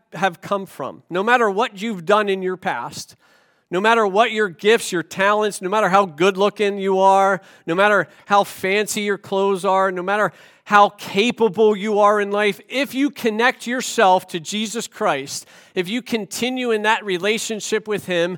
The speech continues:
as his disciple, you are going to be productive for God's kingdom. Amen? That's what he's saying. It, it doesn't say, "If you abide in me and go to Bible college." Right? Even though those things are good and those things may be a result of your abiding,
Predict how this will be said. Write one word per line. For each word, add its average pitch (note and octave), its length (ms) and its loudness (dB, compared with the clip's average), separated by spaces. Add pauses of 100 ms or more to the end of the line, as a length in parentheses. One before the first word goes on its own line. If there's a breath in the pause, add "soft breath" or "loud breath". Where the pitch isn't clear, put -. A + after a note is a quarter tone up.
(280 loud breath)
as A3 340 2
his B3 180 0
disciple, G3+ 640 0
you A#3+ 360 -2
are A#3 160 2
going A3 400 0
to G#3 120 -2
be G#3+ 220 -4
productive F#3+ 600 0
for F3 120 -6
God's E3 340 2
kingdom. C3+ 380 -4
Amen? G3+ 360 -4 (880)
That's A3 160 2
what A3+ 100 0
he's G#3 120 0
saying. E4 460 0 (1080)
It, A#3+ 200 -2
it - 40 -6
doesn't C#4+ 280 2
say, B3+ 260 4
"If B3 280 -4
you C4 220 0
abide A#3 380 4
in G#3+ 120 -2
me A3+ 240 0
and F#3+ 140 -4
go G#3 180 6
to G3 60 4
Bible F#3 400 6
college." A#2+ 680 -6 (680)
Right? A3+ 160 2
Even B3 220 -2
though C4+ 200 6
those A#3 260 0
things B3+ 300 -2
are G3+ 100 0
good A#3 540 0
and F#3 180 -4
those G#3 180 0
things A#3 220 -2
may G3+ 180 -2
be G#3 180 -4
a F#3 60 0
result E3+ 600 2
of F3 120 -6
your E3+ 180 -2
abiding, D#3 500 -2